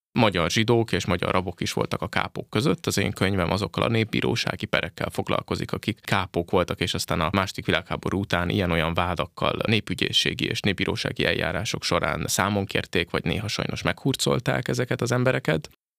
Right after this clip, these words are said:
Fontos leszögezni, hogy nem minden kápó volt feltétlenül bűnöző, nem is állítottak mindenkit a népbíróság elé, aki kápó volt, tehát ez egy elég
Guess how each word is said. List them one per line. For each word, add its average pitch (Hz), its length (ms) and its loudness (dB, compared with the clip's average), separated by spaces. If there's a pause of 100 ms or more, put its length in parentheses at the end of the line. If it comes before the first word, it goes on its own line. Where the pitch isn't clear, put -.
Fontos - 320 4
leszögezni, 127 500 4
hogy 120 140 4
nem 117 160 6
minden 87 400 2
kápó - 380 -4
volt - 200 -4
feltétlenül - 500 -2
bűnöző, 117 580 4
nem 110 180 4
is 104 100 2
állítottak 98 520 0
mindenkit 117 440 4
a 98 40 4
népbíróság 90 640 0
elé, 87 140 0
aki - 200 -4
kápó 101 440 0
volt, 85 300 4
tehát 87 160 0
ez 87 80 -2
egy 90 100 0
elég 87 240 0